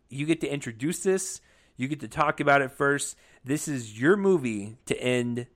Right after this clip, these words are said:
the saga that you've loved the most since you were a kid. Joel,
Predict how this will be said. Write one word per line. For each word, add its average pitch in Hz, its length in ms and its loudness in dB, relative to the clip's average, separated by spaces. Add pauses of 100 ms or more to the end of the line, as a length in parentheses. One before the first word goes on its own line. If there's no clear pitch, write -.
the 107 100 -4
saga 160 600 6
that 120 180 0
you've 135 340 -2
loved 156 340 0
the 156 60 -2
most 151 420 0
since 110 380 -10
you 123 160 -2
were 139 200 0
a 120 80 -4
kid. 110 460 -6 (500)
Joel, 170 480 2